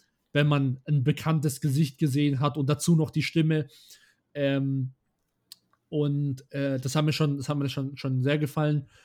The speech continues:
Ähm, das fand ich zum Beispiel sehr positiv. Äh, was mir zum Beispiel nicht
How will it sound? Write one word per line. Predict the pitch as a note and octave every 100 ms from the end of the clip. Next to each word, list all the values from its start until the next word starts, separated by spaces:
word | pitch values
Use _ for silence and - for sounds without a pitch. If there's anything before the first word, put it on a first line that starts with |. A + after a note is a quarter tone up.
| _ - _
Ähm, | C#3 C3 C3 B2+ B2+ B2+ A#2
das | C#3+
fand | - D#3+
ich | D#3
zum | D#3+
Beispiel | C#3+ C#3
sehr | D3+
positiv. | D#3+ D3+ D#3 - D#3+ D3 _ - _ _ -
Äh, | C3+ C#3 C3+ C3 _ _ _ _ _
was | E3+ E3+
mir | F#3 F3+
zum | F#3+
Beispiel | F3+ - F3+
nicht | G#3 G#3 -